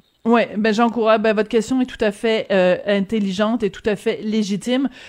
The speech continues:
François Morin, je rappelle donc, vous êtes un père de famille de deux jeunes handicapés,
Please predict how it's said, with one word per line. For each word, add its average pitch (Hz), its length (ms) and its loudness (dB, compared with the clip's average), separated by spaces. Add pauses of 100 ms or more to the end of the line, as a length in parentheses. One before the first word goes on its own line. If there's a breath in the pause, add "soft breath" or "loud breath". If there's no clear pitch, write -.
(200 loud breath)
François 208 320 -2
Morin, 202 260 2
je 233 60 -6
rappelle 202 260 -2
donc, 202 220 0
vous 202 120 -4
êtes 196 160 -4
un 180 160 -4
père 240 280 0
de 214 80 0
famille 208 260 -4
de 196 140 0
deux 214 400 -2
jeunes 208 340 -4
handicapés, 190 560 -6